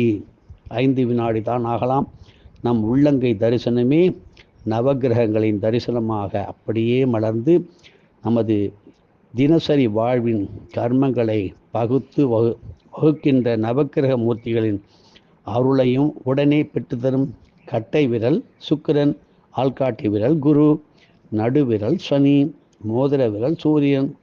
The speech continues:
சுண்டு விரல் புதன். உள்ளங்கை மேடுகள் சூரிய, அதாவது சுண்டு விரலுக்கு கீழே சந்திரமேடு மற்றும் செவ்வாய் மேடு. ராகுவும் கேதுவும் பழங்கால வானியல் கணிதப்படி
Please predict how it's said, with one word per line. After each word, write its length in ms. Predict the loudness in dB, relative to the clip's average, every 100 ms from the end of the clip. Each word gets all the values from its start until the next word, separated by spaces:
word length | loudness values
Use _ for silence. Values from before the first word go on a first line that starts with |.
| _ _
சுண்டு 460 | -6 0 2 2 0
விரல் 280 | 0 0
புதன். 360 | 2 0 0 -2 -6 -20 -20 -20 -20 _ _ -4
உள்ளங்கை 520 | 0 2 2 2 0
மேடுகள் 520 | 0 0 0 0 -2 -6 -18 -18 -16 -20 -20 _ _ -20 -20 _ _ -20 -20 _
சூரிய, 460 | -4 2 4 4
அதாவது 440 | 2 0 0 2 0
சுண்டு 280 | 2 2 2
விரலுக்கு 360 | 2 0 -4 -4
கீழே 400 | -2 0 0 -4 -2
சந்திரமேடு 640 | 0 2 0 0 2 2
மற்றும் 500 | 2 -2 -4 -4 -4 -8
செவ்வாய் 460 | -8 -4 0 0
மேடு. 360 | -2 -4 -6 -10 -12 _ _ _ -20 -16 -6
ராகுவும் 720 | -2 -2 -2 -2 0 0 -2 -6
கேதுவும் 560 | -4 -4 -2 -2 -2 -4 -10 -20 -8
பழங்கால 640 | -4 -2 -2 -2 0 -2
வானியல் 640 | -2 -2 2 2 2 -2 -2
கணிதப்படி 640 | -2 -2 -2 -4 -2 0